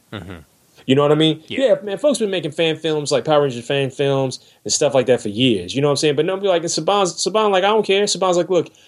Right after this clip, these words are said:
Speaker 2: you're, you're keeping the name of Power Rangers out there.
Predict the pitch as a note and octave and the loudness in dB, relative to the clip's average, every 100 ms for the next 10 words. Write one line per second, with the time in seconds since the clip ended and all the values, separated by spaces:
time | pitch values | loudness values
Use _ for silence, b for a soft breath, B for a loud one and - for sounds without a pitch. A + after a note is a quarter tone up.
0 | b C#3 D3 D3 - G3+ G3+ G3 F#3 E3 | b -2 0 -2 -2 -2 0 0 0 2
1 | D#3+ D3+ C#3 C#3+ D3 D3 C3 B2+ B2+ B2 | 2 0 0 0 2 0 0 0 0 0
2 | - A#2+ A#2 | -2 0 0